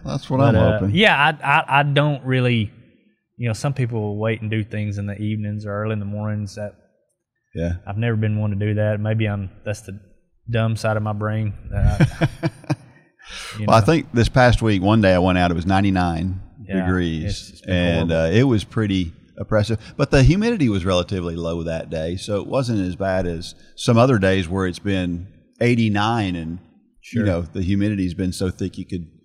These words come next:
Speaker 1: drink it with a straw.
Speaker 2: <laughs> Yeah, yeah.
Speaker 1: And, <laughs> uh,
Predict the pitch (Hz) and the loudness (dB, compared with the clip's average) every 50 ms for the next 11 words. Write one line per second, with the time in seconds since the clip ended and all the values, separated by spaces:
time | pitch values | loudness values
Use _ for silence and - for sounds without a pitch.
0 | _ _ _ - 92 98 101 95 - 92 69 85 80 87 - - - 107 98 98 | _ _ _ -12 -6 -4 -4 -4 -4 -4 -6 -6 -6 -8 -8 -8 -4 -2 -2 0
1 | 90 101 - - - - - - - 117 - - - - - _ - 120 117 90 | -2 -4 -6 -10 -14 -14 -14 -14 -14 -16 -16 -16 -20 -20 -20 _ -10 -6 -4 -4
2 | 85 - 127 127 92 104 87 - - - 165 - - - - - - - - - | -4 -4 -4 0 2 2 2 2 0 2 4 4 4 2 2 -6 -18 -18 -18 -18
3 | - - - - - - 101 92 92 90 87 85 82 85 | -18 -20 -20 -10 -4 2 4 6 6 6 6 6 4 2